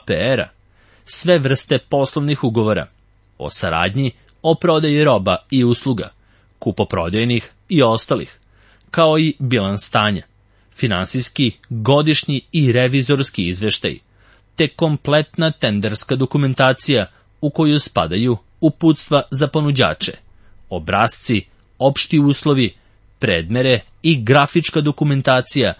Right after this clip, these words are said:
sa tehničkim specifikacijama. Za obavljanje međunarodnih pravnih poslova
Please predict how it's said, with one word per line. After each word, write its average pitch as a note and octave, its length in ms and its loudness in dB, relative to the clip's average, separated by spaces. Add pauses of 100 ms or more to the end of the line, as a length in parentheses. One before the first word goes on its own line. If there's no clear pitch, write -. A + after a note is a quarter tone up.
(200)
sa - 320 0 (180)
tehničkim G#2+ 640 -4
specifikacijama. A2 1080 -2 (760)
Za G#2+ 260 2
obavljanje A2+ 580 2
međunarodnih B2+ 1040 0
pravnih A2+ 500 0
poslova F#2 560 -2